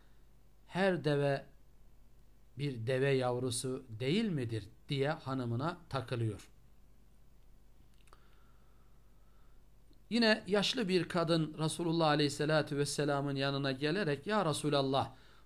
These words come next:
bana dua et de cennete gireyim." dedi. Resulullah,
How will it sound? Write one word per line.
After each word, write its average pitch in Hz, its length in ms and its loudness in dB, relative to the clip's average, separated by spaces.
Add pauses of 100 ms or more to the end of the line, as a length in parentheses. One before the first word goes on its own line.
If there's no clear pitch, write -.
(100)
bana 175 500 2
dua 214 320 2
et 269 300 -2
de 160 240 -2 (380)
cennete 170 600 0
gireyim." 123 600 -2
dedi. 104 340 -10 (1300)
Resulullah, 151 760 2